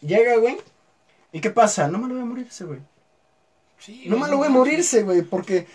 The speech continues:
Speaker 1: el güey está atrapado atrás de una cortina. Esta es como de seguridad. La levanta para que el güey, este
Speaker 2: Para que el güey pueda salir y tómala, güey.
Speaker 1: y lo
Speaker 2: Con
Speaker 1: agarran
Speaker 2: de
Speaker 1: los
Speaker 2: agarrarlo,
Speaker 1: zombies
Speaker 2: los
Speaker 1: porque
Speaker 2: pinches zombies se lo
Speaker 1: era obvio que iba a pasar,
Speaker 2: Sí, sí,
Speaker 1: güey.
Speaker 2: sí.
Speaker 1: Ahora, no confías en un extraño que está atrás de una cortina, güey.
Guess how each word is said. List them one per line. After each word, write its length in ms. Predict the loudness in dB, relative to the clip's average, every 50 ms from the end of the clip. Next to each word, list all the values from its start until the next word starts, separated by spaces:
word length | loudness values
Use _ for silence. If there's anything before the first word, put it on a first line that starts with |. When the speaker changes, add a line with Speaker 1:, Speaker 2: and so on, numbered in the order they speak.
| -20 -20 _ -6
Speaker 1:
el 140 | -6 -2
güey 140 | 0 0 -2
está 120 | -2 -4 -6
atrapado 360 | -6 -6 2 6 6 6 6
atrás 220 | 6 4 2 2 2
de 40 |
una 140 | 0 0 0
cortina. 420 | 0 0 -2 -2 -2 -4 -2 -2 -2
Esta 140 | -4 -6
es 60 | -8 -8
como 220 | -6 -4 -4 -4
de 40 | -4
seguridad. 500 | -4 -8 -10 -10 -10 -8 -6 -4 -4 -4 -4 -8 _ _ _ _ _ _ -20 _ _ -4
La 140 | 0 2 4
levanta 420 | 4 4 4 4 0 0 -4 -4
para 100 | -4 -4
que 100 | -2 -2
el 80 | -2 0
güey, 360 | 0 0 0 0 0 0 -2
este 140 | -2 -2 0 2
Speaker 2:
Para 120 | 4 4 4
que 60 | 2
el 40 | 0
güey 120 | -2 -2
pueda 200 | 0 0 0 0 2
salir 340 | 4 2 4 4 2 -2 -2
y 400 | -4 -4 -4 -4 -6 -6 -8 _ _
tómala, 460 | -12 -10 -10 -8 -6 -6 -2 0 0 -2
güey. 140 | 0 0 4
Speaker 1:
y 20 |
lo 120 | 4 6
Speaker 2:
Con 100 | 4 6
Speaker 1:
agarran 320 | 4 2 2 4 4 4 4
Speaker 2:
de 60 | 6
Speaker 1:
los 100 | 6 6
Speaker 2:
agarrarlo, 220 | 6 6 6 6 6
Speaker 1:
zombies 160 | 4 4 4
Speaker 2:
los 120 | 2 0
Speaker 1:
porque 160 | 0 0 0 0
Speaker 2:
pinches 180 | 2 2 0 2
zombies 220 | 0 -4 -8 -8 -8
se 100 | -8 -8
lo 180 | -8 -8 -12 _ _ _
Speaker 1:
era 260 | 2 2 4 6 6 8
obvio 380 | 8 8 8 8 4 0 -2 -2
que 80 | 0 2
iba 80 | 2 2
a 60 | 4
pasar, 480 | 4 0 0 2 0 0 2 2 2 2
Speaker 2:
Sí, 60 | 2
sí, 20 |
Speaker 1:
güey. 260 | 2 0 0 0 -2
Speaker 2:
sí. 260 | -4 -6 -8 -8 -10 -12 _ _ _ _ _ _ -2
Speaker 1:
Ahora, 300 | 2 4 6 6 6 6
no 140 | 6 4 4
confías 520 | 4 2 0 0 2 4 6 6 6 4 2 4
en 60 | 4
un 120 | 4 4
extraño 580 | 4 0 0 -4 -4 0 0 2 2 2 0 -2
que 60 | -2
está 120 | -4 -4 -2
atrás 220 | -2 -2 -2 -2
de 60 | 0
una 120 | -2 -2 -2
cortina, 400 | -4 -8 -6 -6 -6 -4 -2 -2 -2
güey. 220 | -2 -4 -10 -12